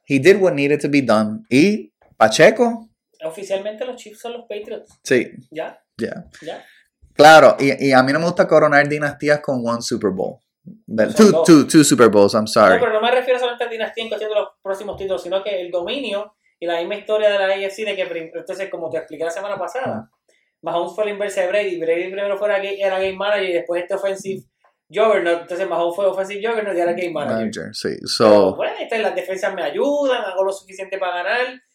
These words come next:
Speaker 2: me toca ir away por primera vez, como empezó con Brady, que en ese Super Bowl que ganó Peyton Manning fue la primera derrota de Brady away,
Speaker 1: Away,
Speaker 2: y
Speaker 1: claro.
Speaker 2: empezaron,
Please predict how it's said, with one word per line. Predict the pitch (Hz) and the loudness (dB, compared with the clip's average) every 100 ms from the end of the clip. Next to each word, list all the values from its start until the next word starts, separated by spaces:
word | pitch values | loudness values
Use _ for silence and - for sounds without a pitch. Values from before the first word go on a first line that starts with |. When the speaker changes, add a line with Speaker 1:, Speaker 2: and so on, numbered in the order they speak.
| _ | _
Speaker 2:
me | 170 175 | -4 -2
toca | 180 180 190 | -2 -2 -2
ir | 196 | 0
away | 180 175 214 214 | 0 4 4 4
por | 202 190 | 2 -4
primera | 175 175 175 | -6 -4 -2
vez, | 175 254 | 0 -2
como | 208 190 | -4 -8
empezó | 165 170 | -8 -6
con | 175 175 | -6 -4
Brady, | 196 247 214 | -4 -4 -4
que | 180 165 143 - _ _ _ _ _ | -6 -6 -8 -16 _ _ _ _ _
en | 175 170 | -10 -10
ese | 170 196 | -10 -12
Super | 214 208 202 | -8 -8 -4
Bowl | 208 202 | -6 -4
que | |
ganó | 196 196 | -6 -4
Peyton | 196 196 196 | -6 -6 -6
Manning | 190 214 202 | -4 -4 -4
fue | 175 | -8
la | 160 | -6
primera | 180 180 | -4 -4
derrota | 180 175 | -4 -2
de | 170 165 | -2 0
Brady | 170 175 175 | -2 -2 0
away, | 151 147 196 | 2 2 4
Speaker 1:
Away, | 123 113 104 | 6 6 4
Speaker 2:
y | 92 | 2
Speaker 1:
claro. | 104 104 | 2 4
Speaker 2:
empezaron, | 104 - - - | 2 -2 -8 -16